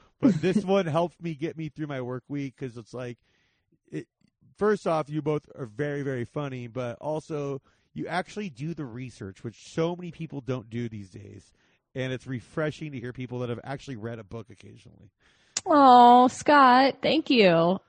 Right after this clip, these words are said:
Speaker 1: <laughs>
Speaker 2: That means a lot to me. I'm so, thank you for having me on the show. I was so excited to, we finally got to do this. It's
Speaker 1: Uh,
Speaker 2: great.
Speaker 1: yeah, you know what I can't wait for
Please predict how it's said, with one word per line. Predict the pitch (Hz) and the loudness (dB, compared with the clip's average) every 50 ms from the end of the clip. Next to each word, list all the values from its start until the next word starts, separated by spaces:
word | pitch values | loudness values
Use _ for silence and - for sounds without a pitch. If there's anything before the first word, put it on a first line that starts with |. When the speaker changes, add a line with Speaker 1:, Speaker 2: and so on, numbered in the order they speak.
| _ _ _ _ - _ | _ _ _ _ -20 _
Speaker 1:
<laughs> | - 135 139 - - - - _ _ _ _ _ _ _ _ _ _ _ - | -12 -10 -10 -10 -12 -16 -20 _ _ _ _ _ _ _ _ _ _ _ 2
Speaker 2:
That | - 214 233 | 6 8 8
means | 240 254 277 302 285 | 8 8 6 8 6
a | 311 | 6
lot | 240 220 220 262 - | 6 6 6 4 4
to | - 285 | 2 2
me. | 220 170 160 - - | 4 4 2 0 2
I'm | - 190 214 226 220 208 - - | 4 6 6 8 6 4 2 -2
so, | - - 262 240 233 233 226 208 | 2 6 8 8 10 8 8 6
thank | - 233 233 240 - | 4 2 2 2 2
you | 226 | 2
for | 233 233 | 2 4
having | 214 220 214 214 | 4 4 4 4
me | 226 214 214 | 4 4 4
on | 202 202 | 4 4
the | 190 | 4
show. | - - - 202 226 233 190 160 | 2 4 6 8 8 10 10 10
I | 151 151 160 156 151 170 180 _ _ _ - - | 8 6 6 4 2 -2 -8 _ _ _ -4 -4
was | 180 - | -2 0
so | - 202 190 185 | 2 4 4 4
excited | 175 - - 185 185 190 185 170 165 160 | 4 2 2 4 4 6 6 6 4 4
to, | - 185 165 160 160 160 165 165 165 180 - | 2 2 4 4 4 2 2 0 -2 -4 -6
we | - - 180 196 180 | -6 -4 -2 -2 -2
finally | 156 - 180 180 175 180 | -2 0 2 4 4 4
got | 175 175 170 165 | 4 4 4 2
to | 180 170 | 4 4
do | 170 196 233 | 6 6 6
this. | 190 - - - 165 - - - | 4 2 0 0 -4 -6 -6 -4
It's | 165 | -2
Speaker 1:
Uh, | 151 135 | -2 0
Speaker 2:
great. | - 185 190 185 - - - 151 | 2 2 2 0 0 -4 -6 -8
Speaker 1:
yeah, | 156 143 - 175 | -8 -8 -8 -8
you | 175 170 175 | -8 -6 -6
know | 196 | -4
what | 202 202 | -4 -4
I | 170 170 | -6 -8
can't | 175 - 196 160 | -8 -8 -8 -8
wait | 139 156 156 147 | -8 -10 -10 -8
for | - 170 160 156 156 | -6 -6 -6 -6 -6